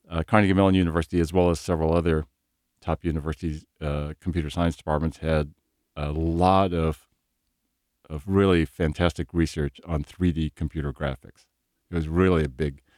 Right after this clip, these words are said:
deal. And so ideas like ray tracing, ra-, radiosity,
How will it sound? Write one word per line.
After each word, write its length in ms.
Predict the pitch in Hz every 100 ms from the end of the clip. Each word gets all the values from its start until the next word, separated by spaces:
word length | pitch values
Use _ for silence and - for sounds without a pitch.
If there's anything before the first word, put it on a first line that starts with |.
| _ _ _ _
deal. 260 | - 82 71
And 120 | 82
so 220 | - 90 87
ideas 640 | 90 98 92 92 85 - _ _ _ _ _ _ _ _ _ _ -
like 320 | 85 80 80
ray 280 | 85 87 92
tracing, 760 | - 90 85 - 82 82 82 78 _ _ _ _ -
ra-, 200 | - 76
radiosity, 1080 | 76 87 92 87 82 80 - 80 80 80